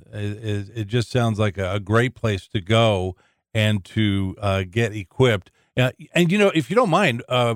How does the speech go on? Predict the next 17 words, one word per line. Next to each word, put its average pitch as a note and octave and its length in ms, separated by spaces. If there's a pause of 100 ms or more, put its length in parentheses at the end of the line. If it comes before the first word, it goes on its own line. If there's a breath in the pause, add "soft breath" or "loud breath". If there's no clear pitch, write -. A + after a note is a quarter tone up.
real C#3 380
quick, A#2+ 420
uh, A2 540
I, - 40
I A2 40
wanna E3 220
touch D3+ 240
a A2+ 40
little C#3 160
bit, C#3+ 200
too, F3 200
on F3+ 140
your A#2 100
podcast. C3+ 720
Tell D#3 160
us G#3 120
about, F#3+ 260